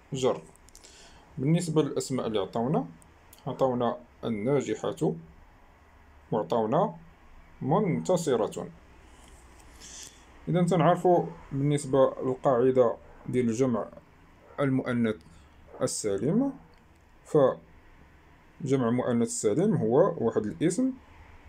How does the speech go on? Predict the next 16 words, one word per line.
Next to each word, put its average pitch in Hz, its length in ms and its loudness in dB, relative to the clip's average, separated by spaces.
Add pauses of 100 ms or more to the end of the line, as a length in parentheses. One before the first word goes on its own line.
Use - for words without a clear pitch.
(180)
لي، 131 260 0 (1120)
آه، 107 540 0 (160)
هو 120 180 0
اسم 120 360 -4 (140)
جمع 202 440 0 (540)
تنتهي 139 600 0 (380)
بالألف 139 720 0 (220)
والتاء 156 560 0 (1120)
الزائدتين، 147 1040 2 (1080)
بحال 131 460 2
مثلًا 123 580 0 (100)
ملي 117 140 -4
تنقولوا 110 540 0
ناقلات 101 760 -2 (540)
أو 113 160 2
لا 110 280 2